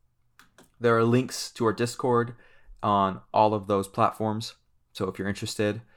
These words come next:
you could join from there. There's a small vetting process. So just, you know, you won't be able to access any of the channels right away, but just give it less than a day and you'll, you'll have access. Um, and soon we'll be launching our website at w w w latino rifle association dot org,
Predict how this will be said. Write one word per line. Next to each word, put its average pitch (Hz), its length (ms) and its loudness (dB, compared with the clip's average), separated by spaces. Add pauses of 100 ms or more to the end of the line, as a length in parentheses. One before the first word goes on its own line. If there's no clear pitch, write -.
you - 80 -12
could 101 100 -6
join 101 180 -2
from 98 140 -4
there. 107 300 -2 (240)
There's 107 140 2
a 98 60 0
small 110 260 2
vetting 98 280 0
process. 101 600 -4 (300)
So 98 160 -6
just, - 380 -6
you 101 100 -6
know, 87 180 -8
you 104 100 -4
won't 101 160 -4
be 104 80 -2
able 95 120 0
to 92 100 -4
access 95 380 -4
any 95 140 -6
of 87 60 -8
the 92 60 -6
channels 92 380 -4
right 92 120 -6
away, 92 300 -4
but 92 180 -14
just - 200 -16
give 90 160 -8
it 90 160 -8 (680)
less 98 240 -2
than 90 100 -6
a 87 60 -8
day 92 360 0
and 87 80 -6
you'll, 87 140 -10 (140)
you'll 95 140 -4
have 92 140 -2
access. 92 520 -6 (420)
Um, 98 260 -6
and 107 160 -2
soon 123 300 4
we'll 113 100 2
be 113 120 -2
launching 113 360 -2
our 110 100 0
website 120 600 0
at 92 280 -2 (100)
w 98 260 -2
w 98 240 0
w 92 500 -2
latino 95 420 -2
rifle 92 600 -2
association 95 640 -6
dot 85 240 -8
org, 139 320 2